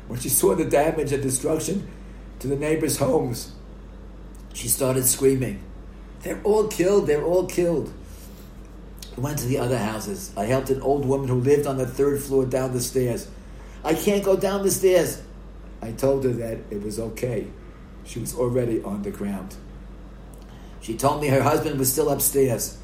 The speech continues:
I saw we couldn't take him out because there were all kinds of bricks on top of him.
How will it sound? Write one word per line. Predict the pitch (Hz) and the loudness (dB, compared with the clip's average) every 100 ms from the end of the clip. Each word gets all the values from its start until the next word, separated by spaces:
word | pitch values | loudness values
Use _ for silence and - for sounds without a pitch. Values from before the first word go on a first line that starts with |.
| - - - - | -16 -16 -16 -10
I | 101 | -8
saw | 110 - 147 139 107 - - - - - - | -4 -2 0 0 -2 -8 -14 -14 -16 -16 -12
we | 107 | -10
couldn't | 101 135 127 | -4 -2 0
take | 135 135 | 2 2
him | 131 127 | 0 -4
out | 127 120 98 - | -2 -4 -6 -10
because | 107 104 120 120 | -8 -4 -2 -2
there | |
were | 117 - | -4 -4
all | 139 143 | -6 -6
kinds | - 127 123 120 | -4 -4 -4 -4
of | 101 | -4
bricks | 123 117 | -4 -4
on | 113 101 | -6 -6
top | 113 117 | -6 -6
of | 104 98 | -8 -8
him. | 101 90 | -8 -10